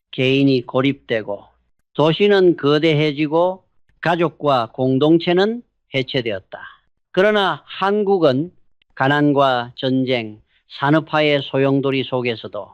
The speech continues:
가족, 이웃, 동네, 국가라는 공동체의 서사가 끊어지지 않았다. 이 공동체가 기술의 폭주를 막아주는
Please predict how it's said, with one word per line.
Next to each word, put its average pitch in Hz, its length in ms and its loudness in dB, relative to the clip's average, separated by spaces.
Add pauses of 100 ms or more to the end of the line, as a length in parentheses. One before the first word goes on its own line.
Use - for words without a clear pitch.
(420)
가족, 127 460 -2
이웃, 123 380 -2
동네, 117 360 0
국가라는 98 720 -6 (420)
공동체의 170 800 4
서사가 151 480 -2
끊어지지 143 520 0
않았다. 131 580 -6 (380)
이 160 180 4
공동체가 147 920 0 (400)
기술의 165 580 0
폭주를 147 540 0
막아주는 120 640 -4